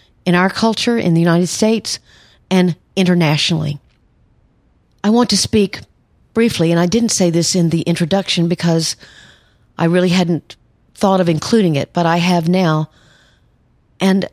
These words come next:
I want to talk about if you're living with someone who has attempted suicide, what kinds of things need to happen? Obviously, you want them to seek the help and treatment they need in order for them to feel safe and secure.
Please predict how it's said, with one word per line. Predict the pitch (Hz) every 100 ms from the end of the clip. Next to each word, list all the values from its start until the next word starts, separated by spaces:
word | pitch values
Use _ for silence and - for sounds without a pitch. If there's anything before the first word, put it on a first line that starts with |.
| _ _ -
I | 196
want | 208 208
to | -
talk | 202 180
about | 185 180 -
if | 185 208
you're |
living | 208 208 202
with | 185
someone | - 190 180 170 165 - - _
who | - 190
has | 180
attempted | 175 - 202 214 160
suicide, | - 151 147 - 147 - - _ _ _ _ _ -
what | 208 -
kinds | - 277 226
of | 208
things | - 175 165 156 - _ _
need | 180 180 175
to |
happen? | 180 - 170 - 131 139 _ _ _ _ _ _ -
Obviously, | 185 202 220 - 165 143 143 _ _ _ _ _
you | 185
want | 190 190 196
them | 185 175
to | - 147
seek | - - 226 -
the | 180
help | - 170
and | 170 156
treatment | - - 180 -
they | 170
need | 160 170 175 151 135 - - - - -
in | 196 -
order | 190 185 170 151 - _ _ -
for | 190
them | 185 185
to | 180
feel | 175 175 151
safe | - 180 170
and | 156
secure. | 165 - 180 143 135